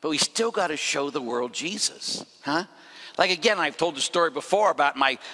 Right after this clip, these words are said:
I have a classmate. We're ordained together. He went to Rome. You know, he's a good man. He's a Monsignor. He'll probably be a bishop. You do realize I'm not the type that'll ever become a bishop. You know that. Could you imagine? <laughs> Anyway,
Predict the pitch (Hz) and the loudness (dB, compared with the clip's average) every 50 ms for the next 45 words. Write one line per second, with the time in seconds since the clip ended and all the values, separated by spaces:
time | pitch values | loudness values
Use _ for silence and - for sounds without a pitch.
0 | - - 180 180 180 - - - 180 170 165 165 170 - - - 151 135 117 113 | 0 0 2 2 2 -2 0 2 2 4 4 4 2 0 -2 -2 0 0 0 0
1 | 107 117 147 156 156 147 147 139 139 143 147 127 147 143 147 147 151 147 - 143 | -2 -2 0 0 0 0 0 0 0 -2 0 0 0 0 0 0 -2 -4 -4 -4
2 | 123 127 135 131 135 143 139 131 143 147 147 151 147 147 - - 147 135 120 120 | 0 2 2 2 2 0 -2 -2 -2 0 0 0 0 0 -2 -4 -4 -2 0 0
3 | 120 127 131 131 135 131 131 131 135 139 135 131 127 135 135 139 139 135 - 147 | 0 0 0 -2 -2 -2 -2 -2 -2 -2 -2 0 0 0 0 0 -2 -4 -4 -6
4 | 113 101 135 147 135 127 123 123 127 135 135 131 135 123 127 131 131 127 131 131 | -4 -2 -2 -2 -2 0 0 2 2 2 2 0 -2 -2 -2 0 0 0 0 0
5 | 127 - - 131 127 127 127 139 139 113 123 117 - - 139 139 139 143 135 123 | 0 -2 0 0 0 -2 0 -2 -2 -2 -2 -4 2 2 2 2 2 -2 -2 0
6 | 139 135 110 98 123 120 - - 127 - - - - - - - - 185 151 123 | -2 -2 0 -2 -2 -2 -2 -8 -8 -8 -10 -14 -12 -14 -10 -4 -4 -4 -2 -2
7 | 165 180 175 160 156 151 151 139 127 120 113 107 101 104 - - - 120 139 151 | -2 -2 0 0 2 2 2 2 2 2 2 0 0 -2 -6 2 2 2 2 2
8 | 156 147 151 143 131 - 123 - - - 139 131 123 - - 117 113 117 - 127 | 0 2 2 2 2 0 -6 -8 0 0 0 0 0 -4 -6 -6 -6 0 0 0
9 | 131 110 120 107 110 95 - 110 104 95 - - 113 98 - - - - - - | 0 0 -4 -6 -6 -4 -4 -4 -4 -4 -4 -4 -4 -4 -4 -12 -14 -18 -20 -20
10 | - _ _ _ _ _ _ - - - - - - 113 117 123 131 120 113 92 | -20 _ _ _ _ _ _ -20 -20 -20 -20 -2 0 0 2 2 0 0 0 -4
11 | 82 78 69 - - - - - - - - - - - - - - - - - | -6 -6 -6 -10 -16 -18 -20 -20 -20 -20 -20 -20 -20 -20 -20 -6 -6 -4 -2 0
12 | 180 165 143 139 131 127 131 127 120 - - - - - - - - _ _ _ | 0 0 0 2 0 0 0 -2 -4 -6 -8 -10 -10 -18 -20 -20 -20 _ _ _
13 | _ _ _ _ _ - - - - 190 147 127 120 110 98 92 90 | _ _ _ _ _ -2 0 2 2 0 0 0 0 -2 -2 -2 -6